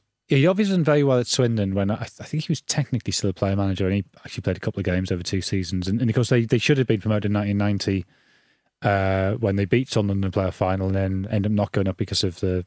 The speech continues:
the illegal payments, which had happened on Liam McCarvey's watch. It wasn't anything to do with Ardiles. Uh, and he had a, you know, he had a good reputation. That Swindon team played good football, and, and,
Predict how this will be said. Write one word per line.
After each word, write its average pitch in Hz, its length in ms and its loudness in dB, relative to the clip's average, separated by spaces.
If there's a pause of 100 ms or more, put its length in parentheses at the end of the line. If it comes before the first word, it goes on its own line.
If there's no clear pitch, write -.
the 95 80 0
illegal 92 240 0
payments, 98 540 -2 (260)
which 107 140 0
had 95 80 0
happened 101 380 0
on 92 340 0
Liam 98 200 0
McCarvey's 101 400 0
watch. 98 180 -4
It 107 60 -2
wasn't 101 220 0
anything 95 220 0
to 110 100 0
do 110 60 4
with 101 100 0
Ardiles. 95 540 0 (1160)
Uh, 113 400 4
and 143 100 4
he 156 80 6
had 160 160 4
a, 165 60 4 (100)
you 160 80 4
know, 139 60 4
he 135 60 4
had 156 100 4
a 160 40 2
good 175 180 2
reputation. 127 500 2
That 120 80 0
Swindon 123 300 2
team 107 260 0
played 101 300 0
good 98 160 -2
football, 110 480 2
and, 104 120 0
and, 98 500 -2